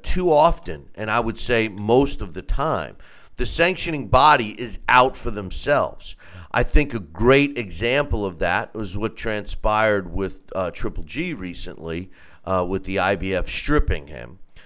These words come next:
even though they got twenty thousand to, uh, to,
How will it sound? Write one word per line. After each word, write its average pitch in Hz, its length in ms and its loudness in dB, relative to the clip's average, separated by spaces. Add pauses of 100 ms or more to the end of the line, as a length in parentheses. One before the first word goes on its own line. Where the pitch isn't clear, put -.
(240)
even 127 380 -2
though 110 160 0
they 101 140 -4
got 92 280 -2
twenty 104 320 0
thousand 92 720 -4
to, 80 300 -4
uh, 65 300 -4
to, 82 180 -6